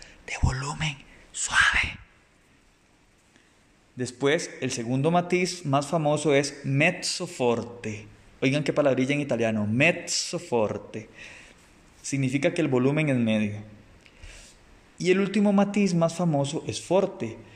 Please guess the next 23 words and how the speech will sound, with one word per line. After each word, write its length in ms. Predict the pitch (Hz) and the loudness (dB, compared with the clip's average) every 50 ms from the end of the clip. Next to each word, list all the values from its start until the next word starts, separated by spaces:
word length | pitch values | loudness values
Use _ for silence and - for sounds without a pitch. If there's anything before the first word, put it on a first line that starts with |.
| - - | -20 -4
que 120 | - 135 | -2 -2
significa 540 | 117 127 131 131 120 120 - 139 135 185 175 | 0 2 0 0 0 0 0 2 2 2 2
que 80 | - | 2
el 80 | 160 139 | 0 2
volumen 440 | 127 127 131 143 160 175 170 165 156 | 4 4 4 4 4 2 2 2 4
es 260 | 160 180 180 - - | 2 2 2 0 -4
muy 340 | 139 143 151 170 190 202 196 | -4 0 2 2 2 2 0
fuerte. 600 | - - - 127 123 113 110 101 - - - - - _ _ _ _ _ _ _ _ _ _ _ _ _ - - - | 0 -4 -2 0 0 0 -2 -6 -12 -14 -16 -16 -18 _ _ _ _ _ _ _ _ _ _ _ _ _ -20 -16 -4
Los 160 | - 151 175 175 | -2 -2 0 0
dibujitos 580 | 208 220 220 214 208 208 202 208 208 202 202 | 0 0 0 2 2 0 2 0 0 -2 -2
que 140 | - - 131 | -2 -2 0
vienen 240 | 120 120 123 139 151 | 0 2 2 2 2
ahí 240 | 147 143 143 147 156 | 2 0 0 0 -2
nos 200 | 147 143 135 - | -2 -2 -2 -2
ayudan 360 | 117 110 117 123 127 135 147 | -2 0 2 2 2 2 0
a 20 | |
entender 380 | 156 143 135 139 127 123 127 131 | -2 -2 -2 -2 0 0 0 0
un 180 | 143 147 139 | 0 -2 -4
poco 360 | 143 139 139 139 139 - 143 - | 0 0 0 0 0 -4 -4 -4
estos 320 | - 120 - - 139 135 - | -4 -6 -6 -6 -8 -8 -2
cambios 340 | - 131 127 127 123 135 127 | -2 -2 0 0 -2 0 2
de 80 | 123 | 2
volumen. 440 | 117 110 110 110 110 110 110 107 107 | 2 2 2 0 0 0 -2 -2 -4